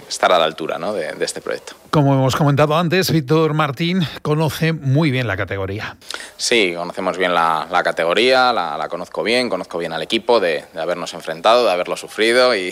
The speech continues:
Speaker 1: y disfrutado también cuando nos ha tocado analizarlo en, en otras ocasiones. Y ahora pues tener la, la oportunidad de trabajar con, con las futbolistas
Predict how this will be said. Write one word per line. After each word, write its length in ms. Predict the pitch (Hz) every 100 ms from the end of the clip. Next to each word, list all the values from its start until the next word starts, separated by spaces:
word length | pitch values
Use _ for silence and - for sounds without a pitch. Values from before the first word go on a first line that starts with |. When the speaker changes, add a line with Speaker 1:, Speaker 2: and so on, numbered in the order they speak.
| -
Speaker 1:
y 220 | 87 90
disfrutado 560 | 95 - 95 95 92 82
también 380 | 80 92 101
cuando 240 | 90 90 90
nos 120 | 87
ha 80 | 85
tocado 320 | 87 87 87
analizarlo 540 | 87 85 82 87 85
en, 180 | 82 80
en 140 | 78 92
otras 180 | 87 90
ocasiones. 460 | 82 113 131 180 - - - -
Y 80 | 87
ahora 160 | 82
pues 160 | 78 -
tener 240 | 80 82
la, 260 | 80 76 71
la 120 | 90
oportunidad 480 | 82 90 87 90 85
de 60 | 85
trabajar 480 | 85 82 - 82 -
con, 240 | 85 78 76
con 160 | 90
las 120 | 87 -
futbolistas 600 | 90 85 82 - 85